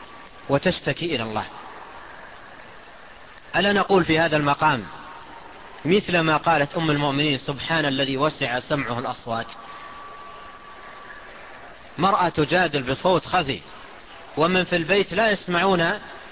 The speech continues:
صوتها أو يغيب عنهم أكثر صوتها، ويسمعه الله تبارك وتعالى من فوق سبع سماوات،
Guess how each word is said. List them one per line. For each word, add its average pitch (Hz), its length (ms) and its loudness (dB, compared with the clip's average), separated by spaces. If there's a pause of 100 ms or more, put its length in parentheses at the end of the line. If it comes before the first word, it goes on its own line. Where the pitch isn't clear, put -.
(220)
صوتها 151 520 4
أو 170 200 4
يغيب 185 380 4
عنهم 185 340 4 (300)
أكثر 226 420 4
صوتها، 233 560 4 (760)
ويسمعه 151 720 2
الله 135 400 4
تبارك 151 460 2
وتعالى 147 440 0
من 135 160 -4
فوق 147 340 -2
سبع 156 360 0
سماوات، 113 520 -2